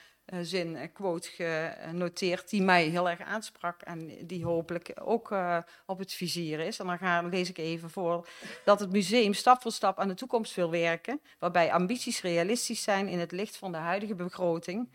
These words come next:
En daarmee wordt het museum vooral gepositioneerd in de regio en zijn de landelijke ambities bijgesteld.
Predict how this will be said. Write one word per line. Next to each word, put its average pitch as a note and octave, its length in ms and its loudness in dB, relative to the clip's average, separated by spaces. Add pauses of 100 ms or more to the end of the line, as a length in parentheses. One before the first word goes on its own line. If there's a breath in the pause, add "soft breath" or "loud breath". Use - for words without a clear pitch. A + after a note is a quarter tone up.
(480 loud breath)
En F3+ 120 -4
daarmee F3+ 340 4
wordt F3+ 180 -2
het - 200 -10 (100)
museum F3+ 400 0
vooral G#3 240 4
gepositioneerd G3+ 800 -4
in G3 140 -2
de D#3+ 80 0
regio G3+ 420 -4
en G#3 80 0
zijn E3+ 180 0
de D#3+ 80 -2
landelijke F3+ 440 -2
ambities F3 420 -6
bijgesteld. D3+ 840 0